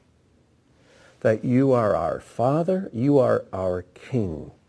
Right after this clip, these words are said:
you are our Creator, our Redeemer. You are the great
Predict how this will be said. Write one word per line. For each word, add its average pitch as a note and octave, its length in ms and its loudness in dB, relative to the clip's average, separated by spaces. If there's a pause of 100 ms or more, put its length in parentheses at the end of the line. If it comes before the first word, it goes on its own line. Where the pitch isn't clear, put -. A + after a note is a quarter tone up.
(280)
you A#2+ 240 4
are A2 160 6
our F#2+ 180 0
Creator, G2+ 840 -2 (340)
our G2 220 -4
Redeemer. F2+ 880 -8 (1120)
You B2+ 280 4
are A#2 140 4
the G#2+ 100 -4
great G2+ 480 -4